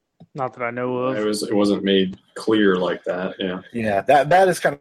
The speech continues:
Speaker 3: cool, like, that being in there. I don't know if that's e-, for each scenario and being able to go back and replay it once the game is done or the scenario is done. That's kinda nifty, though. I,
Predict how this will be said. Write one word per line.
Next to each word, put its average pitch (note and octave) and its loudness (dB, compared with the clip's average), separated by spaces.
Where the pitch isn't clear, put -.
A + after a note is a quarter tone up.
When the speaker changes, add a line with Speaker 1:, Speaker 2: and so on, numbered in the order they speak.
Speaker 3:
cool, C#3+ 6
like, B2+ 4
that B2 0
being A#2 -8
in A#2 -8
there. D3 -2
I B2 -2
don't A#2+ -4
know A#2+ -2
if A#2 -8
that's B2 -4
e-, - -14
for A2+ -10
each B2 -8
scenario A#2 -2
and A#2+ -4
being A#2+ -4
able A2+ -2
to G#2+ -10
go A2+ 2
back G#2+ 0
and A#2 -6
replay A2 0
it A2 -4
once A2 -8
the G2+ -14
game G#2+ -8
is A2 -8
done A2 -2
or G#2+ -4
the F#2+ -12
scenario A#2 0
is B2+ 0
done. C#3 2
That's A2 -2
kinda A#2 -2
nifty, G2+ -8
though. F#2 -8
I, G2 -8